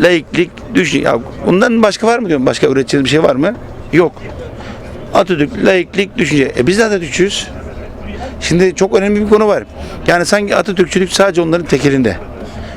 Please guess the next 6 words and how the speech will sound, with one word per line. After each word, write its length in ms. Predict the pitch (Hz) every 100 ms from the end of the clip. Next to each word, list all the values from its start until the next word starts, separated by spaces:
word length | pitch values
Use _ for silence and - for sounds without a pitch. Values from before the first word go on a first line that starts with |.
| -
İşte 160 | - 165
sa-, 240 | 170 -
milliyetçilik 480 | 165 180 180 - 175
sadece 320 | 170 165 160
birilerinin 340 | 156 156 160
tekelinde. 480 | 147 127 127 120 98